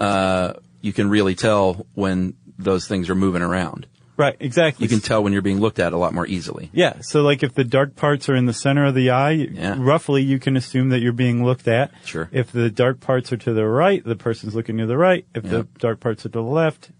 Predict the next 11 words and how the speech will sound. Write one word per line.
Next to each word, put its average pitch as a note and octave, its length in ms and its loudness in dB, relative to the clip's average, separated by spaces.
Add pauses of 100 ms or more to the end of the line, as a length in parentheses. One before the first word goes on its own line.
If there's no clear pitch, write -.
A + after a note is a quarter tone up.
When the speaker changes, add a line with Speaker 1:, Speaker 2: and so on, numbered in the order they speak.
Speaker 2:
vice A#2+ 220 0
versa, - 340 -10
right? C#3+ 300 0
Speaker 1:
Yep, F#2 240 -6
I'm F2+ 160 -6
looking F2+ 260 -8
at C#2+ 100 -6
Noel F#2+ 440 -2 (120)
out E2+ 140 -8
of E2 100 -10
my, E2+ 300 -8